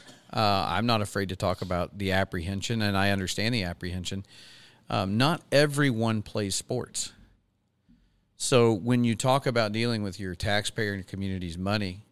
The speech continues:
which is what you're really in charge of, is well, why, why this much money if it doesn't benefit everyone? But we had to find out,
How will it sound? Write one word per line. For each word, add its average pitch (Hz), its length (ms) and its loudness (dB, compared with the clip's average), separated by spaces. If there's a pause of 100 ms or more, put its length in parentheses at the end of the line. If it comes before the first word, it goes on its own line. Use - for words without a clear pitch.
which - 160 -8
is 95 120 -4
what 110 200 0
you're 104 120 -6
really 101 300 0
in 82 100 -4
charge 98 340 -4
of, 82 280 -10 (920)
is 104 500 0 (880)
well, 120 300 0
why, 123 600 2
why 117 480 0 (140)
this 117 220 -6
much 110 200 -4
money 107 320 -2
if 90 120 -6
it 85 80 -10
doesn't 98 300 -4
benefit 92 380 -6
everyone? 87 520 -6
But 107 120 -4
we 113 180 0
had 120 260 2
to 120 60 -4
find 113 320 -2
out, 107 240 0